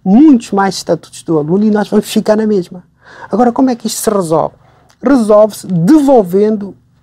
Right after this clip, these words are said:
o poder ao professor por via da palavra. A autoridade do professor tem que ser por via da palavra, tem que ser imediata. Isto quer dizer o quê?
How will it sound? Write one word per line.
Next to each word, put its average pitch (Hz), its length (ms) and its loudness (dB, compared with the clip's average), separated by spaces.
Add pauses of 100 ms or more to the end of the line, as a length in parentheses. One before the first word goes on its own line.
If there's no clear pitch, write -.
(340)
o 226 100 0
poder 208 720 0
ao 190 160 0
professor - 540 -4
por 190 200 -10
via 196 200 -2
da 202 100 -4
palavra. 196 460 -8 (440)
A 277 60 0
autoridade 254 640 0
do 240 80 -6
professor 220 500 -6
tem 226 220 -8
que - 80 -12
ser 226 160 -8
por 196 180 -12
via 208 220 -2
da 202 120 -4
palavra, 196 460 -6
tem 208 180 -8
que - 80 -16
ser 202 140 -10
imediata. 196 720 -6 (540)
Isto 262 200 -4
quer 233 200 -2
dizer 170 320 -2
o 139 40 -10
quê? - 220 -14